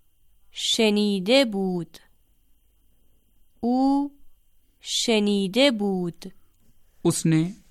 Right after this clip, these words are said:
Speaker 2: سنا تھا۔ سامعین، آپ نے ملاحظہ کیا کہ فعل ماضی بعید بنانا کتنا آسان ہے، اور فعل ماضی جو ہے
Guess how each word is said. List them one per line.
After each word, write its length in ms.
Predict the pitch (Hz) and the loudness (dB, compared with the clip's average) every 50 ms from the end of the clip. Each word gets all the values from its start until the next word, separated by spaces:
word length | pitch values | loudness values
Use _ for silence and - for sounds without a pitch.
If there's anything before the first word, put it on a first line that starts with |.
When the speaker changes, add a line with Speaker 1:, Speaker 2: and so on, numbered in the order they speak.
| - - - - | -8 -4 0 2
Speaker 2:
سنا 240 | 135 120 107 98 95 - | 2 2 2 0 -4 -10
تھا۔ 160 | - - - - - _ _ _ _ _ _ _ _ _ _ _ _ _ _ _ _ _ _ _ - - | -14 -14 -14 -16 -18 _ _ _ _ _ _ _ _ _ _ _ _ _ _ _ _ _ _ _ -6 0
سامعین، 240 | 175 175 185 208 202 | 0 2 2 2 0
آپ 120 | 190 180 185 | -2 0 0
نے 60 | 175 | 0
ملاحظہ 320 | 143 123 117 117 127 139 | 2 2 0 0 0 -2
کیا 240 | 123 - - 98 98 - - _ _ _ - - - _ _ | -2 -4 -6 -14 -14 -16 -20 _ _ _ -20 -20 -20 _ _
کہ 220 | - 139 127 123 117 | -4 -2 -2 -2 -2
فعل 440 | - - - 131 131 120 95 95 - - - - _ _ _ - - - _ - - | -4 -4 0 2 2 2 2 -2 -10 -18 -20 -20 _ _ _ -20 -20 -20 _ -10 -4
ماضی 360 | - 120 120 127 123 123 127 107 | 0 0 2 2 0 0 -2 -4
بعید 320 | 104 101 107 117 123 123 | -2 -2 -2 -2 -2 -4
بنانا 400 | 123 120 120 123 123 131 135 147 - _ - | -4 -4 -2 -2 -2 -4 -6 -8 -12 _ -10
کتنا 400 | - 127 - 117 107 104 107 - _ _ - | -8 -8 -6 -6 -8 -8 -8 -12 _ _ -10
آسان 440 | 120 98 - - - 95 - - - - | -10 -8 -10 -12 -14 -16 -18 -18 -20 -20
ہے، 40 | - _ _ _ _ - - - - _ _ _ _ _ _ - - _ _ - - - | -20 _ _ _ _ -20 -20 -20 -20 _ _ _ _ _ _ -20 -20 _ _ -20 -16 -8
اور 180 | - 123 117 107 | -4 -4 -4 -2
فعل 260 | - - 143 151 151 | 0 0 2 4 4
ماضی 380 | 147 139 139 131 147 160 160 160 _ _ _ _ _ _ _ - _ - - - _ _ _ - _ - - | 4 2 2 0 0 -2 -4 -6 _ _ _ _ _ _ _ -20 _ -20 -20 -20 _ _ _ -20 _ -10 -6
جو 220 | 123 120 120 110 | -2 -2 0 0
ہے 200 | 120 120 120 | 0 -2 -4